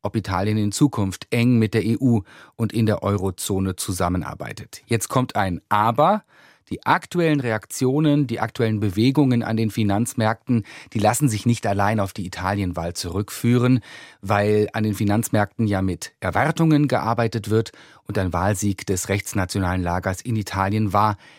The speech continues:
erwartet worden, also, wie es dann manchmal so heißt, bereits eingepreist. Aber klar trägt dieser Wahlsieg zu einer insgesamt schlechten Stimmung bei und die ist wirklich nicht gut.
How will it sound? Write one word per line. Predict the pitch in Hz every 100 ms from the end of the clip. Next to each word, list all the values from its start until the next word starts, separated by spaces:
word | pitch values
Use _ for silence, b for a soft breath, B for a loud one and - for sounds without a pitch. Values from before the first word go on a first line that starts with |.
| B
erwartet | 107 90 95 101 101 98
worden, | 101 113 123 127
also, | - 107 120 123 101
wie | 113
es | -
dann | 101
manchmal | 95 - 107
so | 95 87
heißt, | 87 90 - B B _
bereits | - 87 90 - -
eingepreist. | 107 107 95 - - - - - -
Aber | 117 123 147 B B B
klar | - 107 113 180 - -
trägt | 113 131 -
dieser | 131 107 98
Wahlsieg | 95 120 120 -
zu | 120
einer | 101 95 -
insgesamt | 165 196 - 127 107 107
schlechten | - 113 - 104
Stimmung | - 113 98 92
bei | 98 113 185 196 B B B B
und | 127
die | 113
ist | 98
wirklich | 147 139 104
nicht | 98
gut. | - 98 -